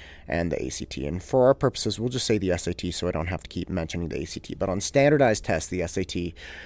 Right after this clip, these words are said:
Asian Americans and Caucasians score higher than Mexicans and Black students.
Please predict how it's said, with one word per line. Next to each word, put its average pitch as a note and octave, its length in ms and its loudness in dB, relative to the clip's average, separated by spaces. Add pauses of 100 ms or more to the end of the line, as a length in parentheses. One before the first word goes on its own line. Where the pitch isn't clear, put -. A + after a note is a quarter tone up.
(560)
Asian C3 260 8
Americans B2 840 6
and G2 400 2
Caucasians D3 580 4
score A2 260 4
higher F#2+ 460 4
than F2 480 -2 (160)
Mexicans F#2+ 800 -2
and D#2 560 -4
Black F2 340 -2
students. - 460 -10